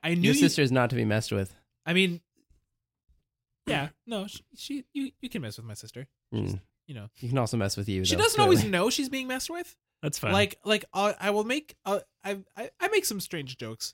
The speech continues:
Speaker 1: sometimes, and she just kinda looks at me and goes like, "What, like, what are you talking about?" And I'm like, "Nah, it's, like, it's a joke." And she'll go, "Oh, okay."
Speaker 2: That,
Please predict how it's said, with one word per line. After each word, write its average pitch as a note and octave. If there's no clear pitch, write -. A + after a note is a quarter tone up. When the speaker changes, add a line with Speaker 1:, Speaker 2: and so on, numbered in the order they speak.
Speaker 1:
sometimes, B2+
and C3
she F3
just F3+
kinda A3
looks F3+
at D#3+
me D3
and C3
goes B2+
like, B2+
"What, D3
like, D#3
what C3
are F#3
you G#3
talking D#3
about?" F#2+
And A#2+
I'm A#2+
like, B2
"Nah, A#2+
it's, C4
like, F#3
it's A3
a -
joke." A3+
And C3
she'll C#3+
go, C#3
"Oh, G3
okay." D3
Speaker 2:
That, C#3